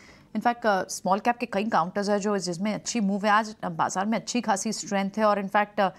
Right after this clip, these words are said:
अ, इस वक्त, अ, इंडेक्स के लिहाज से भी एक ट्रेड समझ लेते हैं। अ, अ, अश-, अक्षय, अगर आपको एक इंडेक्स पे ट्रेड देना हो तो, अ, निफ्टी पर आप, अ,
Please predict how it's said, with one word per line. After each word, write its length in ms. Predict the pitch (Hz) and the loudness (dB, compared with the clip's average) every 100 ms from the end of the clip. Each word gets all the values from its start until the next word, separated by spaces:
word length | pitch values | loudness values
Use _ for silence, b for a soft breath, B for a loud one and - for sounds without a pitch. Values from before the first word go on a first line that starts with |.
| B B B - | B B B 0
अ, 220 | 202 - | 2 2
इस 160 | 202 247 | -4 -4
वक्त, 220 | 240 262 | -2 4
अ, 220 | 220 208 208 - | 4 4 -2 -8
इंडेक्स 340 | 220 214 311 - | 0 2 2 0
के 100 | 277 | 2
लिहाज 200 | 226 202 | 4 2
से 100 | 240 | 0
भी 120 | 240 | -2
एक 100 | 233 | -2
ट्रेड 160 | 220 202 | -6 -4
समझ 320 | 202 190 185 | -4 -4 0
लेते 240 | 185 185 | -2 0
हैं। 180 | 185 214 - | -2 -4 -6
अ, 320 | 180 170 147 - _ - - | -4 -2 -2 -6 _ -14 -8
अ, 380 | - - 180 - | -4 -2 -2 -4
अश-, 180 | 220 - | -6 -4
अक्षय, 260 | 214 - 370 | -4 0 0
अगर 240 | 311 320 | 2 2
आपको 220 | 302 330 | 2 0
एक 120 | 320 | 0
इंडेक्स 320 | 233 175 247 - | 0 0 -2 -2
पे 80 | |
ट्रेड 320 | 311 247 247 190 | 0 2 2 0
देना 200 | 185 240 | 0 2
हो 220 | 208 - B B B B B _ - | 2 -2 B B B B B _ 0
तो, 260 | 247 247 | 2 2
अ, 420 | - 214 196 196 - | 2 2 4 2 2
निफ्टी 380 | 190 220 - 311 | 0 0 0 2
पर 220 | 330 320 | 4 4
आप, 220 | 311 311 | 4 4
अ, 220 | 254 220 | 2 4